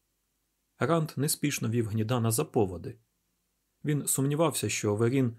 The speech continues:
сама збирається зайнятися каменем. Колона з сірого каменю стриміла неподалік бука заввишки майже сто футів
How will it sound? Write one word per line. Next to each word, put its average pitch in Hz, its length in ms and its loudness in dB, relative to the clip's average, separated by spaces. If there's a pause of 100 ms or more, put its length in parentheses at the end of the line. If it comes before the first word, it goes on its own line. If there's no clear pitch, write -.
(100)
сама 151 360 0
збирається 107 560 0
зайнятися 113 580 0
каменем. 101 520 -4 (1000)
Колона 127 540 0
з 110 140 -2
сірого 123 440 2
каменю 123 540 2 (100)
стриміла 143 580 2
неподалік 139 560 0
бука 120 400 0
заввишки 113 680 0
майже 123 320 0
сто - 220 -2
футів - 500 -6